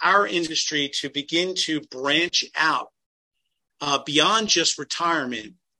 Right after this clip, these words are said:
And so what we're starting to see is, is, uh, member firms start to work with, um,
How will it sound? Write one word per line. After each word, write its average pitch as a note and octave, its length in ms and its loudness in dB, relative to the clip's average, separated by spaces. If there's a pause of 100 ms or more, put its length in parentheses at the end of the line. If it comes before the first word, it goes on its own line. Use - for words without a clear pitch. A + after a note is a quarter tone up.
And C#3 200 -6
so D#3+ 180 2
what E3 140 -4
we're D3+ 60 -4
starting G#3 360 2
to F3+ 100 -2
see D3+ 440 2
is, C3+ 500 0 (420)
is, C3+ 460 -2 (240)
uh, C#3+ 260 -12
member E3+ 400 0
firms D3 840 -2 (960)
start F#3 460 2
to F3 140 -2
work D#3 320 0 (100)
with, C#3 420 2 (540)
um, C3 640 -6